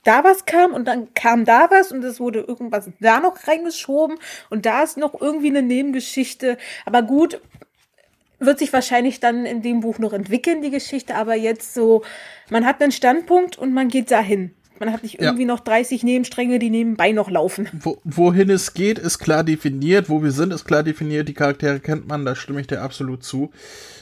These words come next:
Speaker 2: Das ist deutlich, ähm, nachvollziehbarer, auch wenn man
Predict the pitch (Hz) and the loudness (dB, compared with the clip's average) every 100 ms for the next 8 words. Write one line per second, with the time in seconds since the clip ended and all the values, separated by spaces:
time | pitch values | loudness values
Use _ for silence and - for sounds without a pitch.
0 | - - 135 - 147 139 - 123 143 143 | -10 0 0 2 0 -2 -2 -8 0 2
1 | 139 - 131 127 - 123 127 123 123 _ | 2 0 -8 -8 -12 -12 -10 -12 -14 _
2 | _ _ _ - _ - 156 175 - 151 | _ _ _ -20 _ -2 2 2 2 0
3 | 139 - 127 101 110 131 147 - 139 143 | 0 -4 -6 -10 -8 -4 -4 -4 -8 -8
4 | 131 131 131 | -8 -6 -8